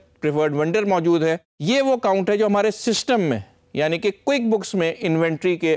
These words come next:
against मौजूद है। अब आप एक चीज़ देख रहे होंगे कि प्रेफर्ड वेंडर की इस लिस्ट में अगर आपको ज़रूरत नहीं है और होनी भी नहीं चाहिए, तो हम इसको यहाँ से निकाल दें। निकालने का तरीका ये है कि आप कस्टमाइज रिपोर्ट में जाएं और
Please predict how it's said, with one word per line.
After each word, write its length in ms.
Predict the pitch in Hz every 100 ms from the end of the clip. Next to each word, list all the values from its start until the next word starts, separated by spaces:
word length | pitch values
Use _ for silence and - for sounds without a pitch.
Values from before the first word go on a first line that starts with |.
| 143
against 400 | 135 143 147 147
मौजूद 360 | 123 110 101
है। 100 | 95 - _ -
अब 200 | 160 190
आप 200 | 196 196
एक 200 | 196 -
चीज़ 200 | 214 190
देख 200 | 180 190
रहे 120 | 220
होंगे 240 | 185 196
कि 60 | 208
प्रेफर्ड 560 | - 196 180 233 226
वेंडर 400 | 170 143 165 233
की 200 | 233 185 190 202 _ _
इस 400 | 190 202 - - - -
लिस्ट 280 | 151 190 202
में 120 | 185
अगर 300 | - 180 226
आपको 340 | 190 185 196
ज़रूरत 340 | 165 165 180 165
नहीं 300 | 131 160 165
है 160 | 117 - _ -
और 120 | 143
होनी 220 | 143 139
भी 80 | 165
नहीं 120 | 180
चाहिए, 300 | 170 123 123 - _ _ _ _
तो 60 |
हम 180 | 202 196
इसको 340 | 190 - 214 208
यहाँ 240 | 165 170
से 200 | 160 214 -
निकाल 420 | 139 139 131 120
दें। 120 | 117
निकालने 420 | 107 147 190 208 220
का 80 |
तरीका 280 | 220 185 165
ये 200 | 147 120
है 100 | 127 - _ _ -
कि 60 |
आप 300 | 165 160 160 _ _ _ _ -
कस्टमाइज 460 | 180 208 196 208
रिपोर्ट 280 | 196 190 185
में 140 | 208
जाएं 180 | 180 175 - _ _ -
और 340 | 165 170 185